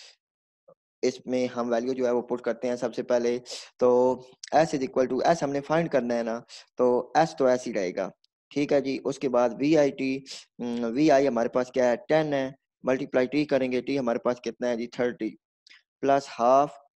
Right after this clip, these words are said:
ए T square, A हमारे पास क्या है जी, A हमारे पास है ज़ीरो पॉइंट टू, और T का square यानी कि थर्टी का square आ गया। हाँ जी, थर्टी का square आ गया जी। उसके बाद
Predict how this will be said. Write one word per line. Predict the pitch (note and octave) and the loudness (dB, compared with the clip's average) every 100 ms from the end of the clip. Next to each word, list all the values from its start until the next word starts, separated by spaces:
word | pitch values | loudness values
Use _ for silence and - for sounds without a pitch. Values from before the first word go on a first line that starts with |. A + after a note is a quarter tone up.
| _ - | _ 0
ए | C#3+ | 0
T | D#3 C#3+ C3 | 0 -4 -8
square, | - C#3+ C3+ C3 - _ _ - | -2 2 4 2 -6 _ _ 0
A | D3 | 2
हमारे | C3+ B2 | 2 0
पास | B2 C3 | 0 -2
क्या | - C3 | 0 0
है | B2 | 0
जी, | B2 B2+ - - - - | -2 -8 -12 -20 -10 0
A | D3 | 2
हमारे | B2 A#2 A#2+ | 2 0 0
पास | B2 A#2 B2 | 0 2 2
है | A#2 A#2+ | 2 2
ज़ीरो | B2 A#2+ C3 | -2 -4 -4
पॉइंट | B2+ A#2+ A#2 - | -2 -2 -4 -6
टू, | A2+ - - _ _ _ _ _ _ _ _ _ _ _ _ _ | -6 -6 -16 _ _ _ _ _ _ _ _ _ _ _ _ _
और | - A#2+ - | -4 -2 0
T | D3+ D3+ | -2 2
का | D3 | 0
square | - C#3 B2+ | 2 2 2
यानी | A#2 A#2+ B2 | 0 -4 -4
कि | B2 B2 D#3+ _ _ - | -2 -2 -4 _ _ -4
थर्टी | C3 C3 D3 | -2 -2 -2
का | B2+ A#2 C3 | 0 0 0
square | - - B2 G2 | -6 -2 0 0
आ | E2+ | -2
गया। | E2 E2+ D2 - - _ _ _ _ _ _ _ _ _ _ _ _ _ _ _ _ _ _ _ _ A#2+ | -6 -12 -10 -14 -14 _ _ _ _ _ _ _ _ _ _ _ _ _ _ _ _ _ _ _ _ -6
हाँ | A#2 | -6
जी, | G#2 D#2 B2+ | -6 -12 -8
थर्टी | C3 C#3 | -6 -4
का | C#3+ | -6
square | - D3 C3+ | -2 -2 0
आ | B2+ | 0
गया | B2 B2 | -2 -4
जी। | B2 B2+ - | -4 -10 -8
उसके | D3 - | -8 -4
बाद | B2 A#2+ B2 - | 0 0 0 -4